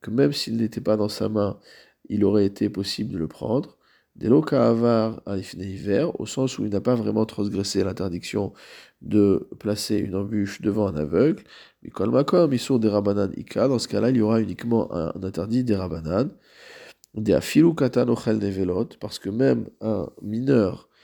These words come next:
qui mange des nourritures interdites, bet din metsuvim le africho, le bet din a l'obligation de lui faire cesser cela. Kol sheken gadol shelo yesayalo, a fortiori qu'un adulte,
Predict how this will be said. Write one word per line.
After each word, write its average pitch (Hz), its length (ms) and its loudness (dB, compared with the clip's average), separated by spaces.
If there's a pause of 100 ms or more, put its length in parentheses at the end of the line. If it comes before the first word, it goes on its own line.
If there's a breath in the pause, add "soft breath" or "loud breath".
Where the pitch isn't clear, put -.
(240 soft breath)
qui - 140 -8
mange 123 500 2
des 98 380 2
nourritures 104 500 0
interdites, 98 580 0
bet - 300 -6
din 160 200 0
metsuvim 127 540 0
le 101 120 2
africho, - 580 -2 (340 loud breath)
le 101 120 -2
bet 92 240 0
din 135 180 2
a 113 160 4
l'obligation 101 800 -2 (380 loud breath)
de 113 380 2
lui 104 180 -2
faire 113 260 -2
cesser - 300 -4
cela. 101 480 -2 (640 loud breath)
Kol - 160 4
sheken 185 460 2
gadol 135 480 4
shelo 127 380 2
yesayalo, 95 840 -2
a - 60 -10
fortiori 107 540 -2
qu'un 104 420 -2
adulte, 101 500 -2